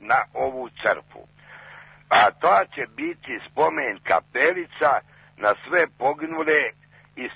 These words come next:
tri bataljona sa Grbavice. Jer ja sam bio taj sveštenik, e, brigadni, koje sam te ljude i znao, bili su mi i parohijani, pa sam ih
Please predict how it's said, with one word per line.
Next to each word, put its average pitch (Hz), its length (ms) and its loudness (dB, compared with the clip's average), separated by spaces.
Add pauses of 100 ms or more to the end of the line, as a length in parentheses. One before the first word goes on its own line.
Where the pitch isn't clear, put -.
tri 156 320 -4 (100)
bataljona 160 1040 2 (220)
sa 135 140 2
Grbavice. 113 720 -6 (540)
Jer 113 140 0
ja 170 200 6 (100)
sam 139 140 -4
bio 156 300 -6
taj 131 300 2 (120)
sveštenik, 170 760 -4
e, - 60 -10 (1080)
brigadni, 160 920 2 (1080)
koje 156 380 4
sam 113 160 -2
te 147 380 0
ljude 139 520 -4
i 131 240 -6
znao, 160 380 4
bili 147 440 -10
su 113 80 -12
mi 101 220 -16
i 170 240 -2
parohijani, 147 840 -2
pa 123 140 -2 (100)
sam 113 200 -8
ih 95 160 -12